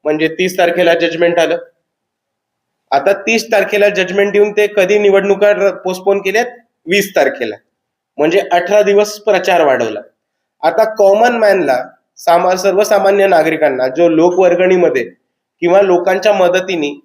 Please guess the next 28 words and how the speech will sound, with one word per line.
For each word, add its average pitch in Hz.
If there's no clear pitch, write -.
एक 180
निवडणूक 185
लढायचा 170
प्रयत्न 175
करतोय, 165
त्याला 185
अठरा 180
दिवस 220
हा 214
कॅम्पेन 208
पिरियड 196
बीजेपीच्या 196
यंत्रणेच्या 196
विरुद्ध 160
किंवा 175
काँग्रेसच्या 196
यंत्रणेच्या 196
विरुद्ध 170
सस्टेन 226
होणार 208
आहे 190
का? 131
तर 202
तो 311
बिलकुल 320
नाही 233
होणार 156
आहे. 110